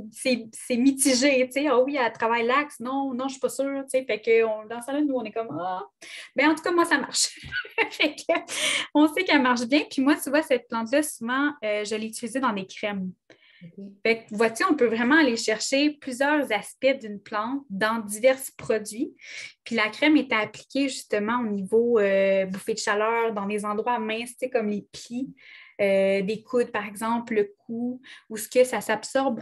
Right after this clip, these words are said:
Speaker 1: rapidement quand on est dans des, des petites, euh, des petites places minces. La, la peau est plus mince. Fait que c'est intéressant. Pour l'igname, on peut travailler comme ça. Je crois que la compagnie Saint-Francis, c'est une compagnie ontarienne. Euh, je crois,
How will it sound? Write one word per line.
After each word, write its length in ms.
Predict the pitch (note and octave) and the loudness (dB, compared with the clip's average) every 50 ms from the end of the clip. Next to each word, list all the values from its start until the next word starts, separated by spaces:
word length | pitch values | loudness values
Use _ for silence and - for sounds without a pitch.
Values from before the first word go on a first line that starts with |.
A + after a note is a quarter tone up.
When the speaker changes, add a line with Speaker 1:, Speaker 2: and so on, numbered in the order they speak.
| - - - | -6 -2 2
Speaker 1:
rapidement 560 | C4 C4 C4 - - A3+ G#3+ G#3+ A3 A#3 A#3+ A#3 - | 2 2 0 -2 -8 -8 -6 -4 -4 -4 -4 -6 -6
quand 140 | G#3+ G3+ - - | -8 -8 -6 -4
on 140 | G#3 G3+ G3+ | -4 -4 -2
est 100 | G#3+ A3 | -2 -2
dans 140 | G#3+ G#3 G3+ | -2 -2 -4
des, 280 | G3 F#3+ F#3+ F#3+ F#3+ - _ _ _ _ _ _ _ - | -4 -4 -6 -6 -10 -14 _ _ _ _ _ _ _ -8
des 120 | G3+ G3 | -8 -8
petites, 300 | - - - - _ - | -8 -10 -14 -6 _ 0
euh, 200 | G#3 G3 G3 F3 | 2 2 2 0
des 100 | F3+ G3+ | 0 -2
petites 180 | - - - - | -6 -8 -4 -2
places 280 | A#3+ G#3+ - - - | 0 -2 0 -2 -6
minces. 460 | A#3 A3 G#3+ G#3 G3 F#3+ - - - - | -4 -4 -2 -2 -4 -4 -6 -10 -14 -14
La, 300 | - - _ _ - G3+ | -14 -16 _ _ -4 -4
la 60 | G3 | -4
peau 200 | - - A3 A3+ | -2 0 2 2
est 60 | G#3 | 2
plus 200 | G3+ - - G3+ | 2 -2 -6 -6
mince. 320 | F#3+ F3+ F3 - - - - | -4 -4 -4 -6 -8 -12 -14
Fait 120 | - G3 | -14 -14
que 60 | - - | -12 -10
c'est 80 | - G3 | -10 -10
intéressant. 520 | F#3+ - F#3+ F#3 F#3 F3+ - - A3+ A#3+ - - _ _ _ | -8 -8 -8 -8 -8 -8 -6 -6 -6 -6 -8 -10 _ _ _
Pour 360 | - A#3 A#3 A3+ A3+ A3+ - - | 0 2 2 2 0 -2 -6 -6
l'igname, 520 | G3+ G3+ G3+ G3 G3 G3 G#3+ B3 B3 A3+ - | -4 -4 -2 0 0 0 0 0 -2 -2 -4
on 80 | F#3+ | -6
peut 140 | - - G#3 | -6 -8 -10
travailler 400 | G#3 - - F#3+ F#3+ F#3 G3+ G3+ | -10 -8 -6 -4 -4 -4 -4 -4
comme 160 | - G3 F#3+ | -6 -6 -8
ça. 260 | - - - C4 D#4+ - - - - - - - - - - | -4 -2 -2 -2 -2 -2 -6 -20 -20 -18 -18 -18 -18 -16 -12
Je 140 | - - A3 | -4 0 0
crois 340 | G#3+ A3 - - _ - G#4+ A4+ - - | 0 0 -4 -8 _ -2 -2 -2 -2 0
que 220 | - C4+ C4+ C4+ C4 | 2 4 4 6 4
la 140 | A3 G#3 | 2 2
compagnie 560 | A3 - A#3+ A3+ - A#3 A3 A#3 C4 C#4+ D4+ D4+ | -2 -4 -6 -4 -2 0 0 4 6 6 6 6
Saint-Francis, 1000 | - - E4+ G4+ G4+ - - - C4 A#3 A3+ A3 - - - B3+ C#4+ G4+ - - | 4 2 -2 -2 -2 -6 -6 -4 -2 -2 -2 -4 -6 -6 -6 -6 -6 -6 -8 -14
c'est 240 | - A#3+ A3+ - - | -12 -14 -14 -12 -12
une 160 | A3 G#3 A3 | -12 -12 -8
compagnie 500 | - - C4 C4 - C#4 C#4 C#4+ D#4 D#4 D4 | -4 -4 -2 0 0 2 4 4 4 2 2
ontarienne. 920 | B3+ C4+ C4+ - A#3 G#3 - A3 G3 G3+ G3+ G#3 A#3 D#4 G4 E4+ B3+ A#3 - - - - - - - - - _ - G#3+ | -2 -4 -4 -4 -6 -6 -6 -8 -10 -8 -4 -2 -2 0 2 2 0 0 -2 -6 -16 -20 -20 -20 -20 -20 -18 _ -2 0
Euh, 260 | G#3+ G#3+ G#3+ G#3+ A3 | 2 4 4 4 4
je 180 | A3 A3 A3+ A3 | 4 4 4 2
crois, 480 | A3 - - - C3 - - F#4 G#4+ | 2 -2 -10 -10 -10 -4 2 4 4